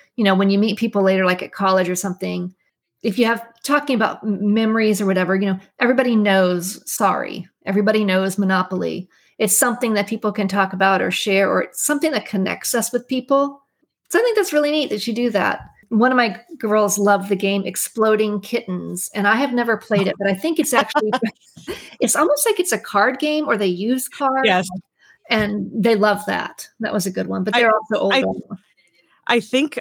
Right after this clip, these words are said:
Speaker 2: um, if I, if I'm recalling correctly, that might be by the same people who do Cards Against Humanity.
Speaker 1: I think so. I think they might be the
Speaker 2: Yes.
Speaker 1: same.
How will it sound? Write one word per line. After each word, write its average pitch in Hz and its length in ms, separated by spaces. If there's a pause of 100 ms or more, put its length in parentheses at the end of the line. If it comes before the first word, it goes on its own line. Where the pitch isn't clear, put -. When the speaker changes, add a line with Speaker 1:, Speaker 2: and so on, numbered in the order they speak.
Speaker 2:
um, 202 640
if 233 120
I, 214 240 (260)
if 202 100
I'm 233 120
recalling 220 360
correctly, 208 380
that 202 160
might - 200
be 190 460 (360)
by 208 140
the 196 100
same 196 220
people 196 220
who 190 80
do 180 120
Cards 185 320
Against 185 280
Humanity. 175 680 (420)
Speaker 1:
I 214 120
think 247 280
so. 180 500 (100)
I 196 100
think 190 220
they 208 80
might 190 240
be 214 60
the 185 100
Speaker 2:
Yes. 180 220
Speaker 1:
same. 185 360